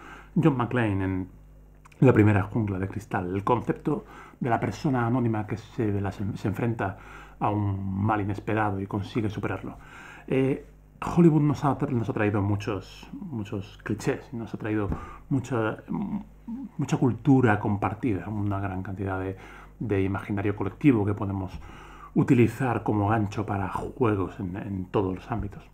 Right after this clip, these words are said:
Keep Talking and Nobody Explodes te pone en una de esas situaciones, en la cual, eh, esa persona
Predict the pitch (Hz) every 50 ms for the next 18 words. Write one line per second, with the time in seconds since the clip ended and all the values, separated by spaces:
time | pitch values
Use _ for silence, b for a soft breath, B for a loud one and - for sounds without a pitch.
0 | _ B B B B B - - 185 - - 185 - - 160 160 156 151 151 147
1 | 151 143 139 135 123 117 - - - 131 123 123 123 - - - 104 - 123 113
2 | 110 110 104 107 110 113 117 110 110 107 95 101 87 120 98 - - - 117 95
3 | 85 82 - - 110 107 107 107 113 113 107 101 101 B B B B B B B
4 | B - 120 107 101 104 131 131 - - 120 110 - 117 101 - 135 127 113 98
5 | 98 -